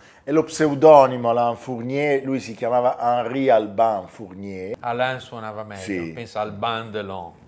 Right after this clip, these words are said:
Speaker 1: Alban Delon, no,
Speaker 2: Alban
Speaker 1: non mi
Speaker 2: Elkann.
Speaker 1: Era nato il tre ottobre del milleottocentottantasei a La Chapelle d'Angillon, un paesino della Loira.
Speaker 2: A nord di Bourges.
Speaker 1: Senti,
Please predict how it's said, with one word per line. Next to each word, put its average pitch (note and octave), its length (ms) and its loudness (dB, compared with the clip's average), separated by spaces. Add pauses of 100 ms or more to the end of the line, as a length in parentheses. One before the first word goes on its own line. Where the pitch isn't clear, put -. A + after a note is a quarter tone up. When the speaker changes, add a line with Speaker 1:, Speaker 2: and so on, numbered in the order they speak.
Speaker 1:
Alban G#2+ 440 -2
Delon, F#2+ 440 -6 (280)
no, F2 280 -10
Speaker 2:
Alban B2 320 -4
Speaker 1:
non A#2 80 -6
mi G#2+ 60 -6
Speaker 2:
Elkann. G2+ 400 -8 (500)
Speaker 1:
Era B2+ 260 2
nato C#3+ 640 4 (140)
il A#2+ 240 -14
tre D3 220 4
ottobre C#3+ 540 2
del A2+ 140 0
milleottocentottantasei A2+ 2000 -4 (440)
a A#2+ 320 2
La A#2+ 180 0
Chapelle B2+ 680 0
d'Angillon, B2 920 -2
un D3+ 140 -12 (100)
paesino A2 380 -8
della G2 240 -4
Loira. F2 360 -8
Speaker 2:
A G#2 40 -10
nord A#2+ 340 -4
di A2 100 -12
Bourges. G#2 640 -12 (540)
Speaker 1:
Senti, A2 580 0